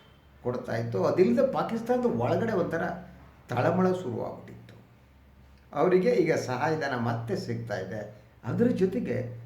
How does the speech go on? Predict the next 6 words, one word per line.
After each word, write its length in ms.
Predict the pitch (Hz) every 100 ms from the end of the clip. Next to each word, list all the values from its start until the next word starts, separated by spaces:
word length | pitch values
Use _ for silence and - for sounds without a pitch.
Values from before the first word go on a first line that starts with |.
| - - - - _ 185
ಈಗ 280 | 226 247 240
ನಿಂತಿರುವಂಥ 760 | 208 233 233 226 208 208 -
ಮಿಲಿಟರಿ 680 | 202 185 160 190 - 233 214
ಜಾಯಿಂಟ್ 560 | - 147 160 196 - -
ಕವಾಯತ್ 460 | 139 151 147 -
ಏನಿದೆ, 680 | 117 120 185 135 - -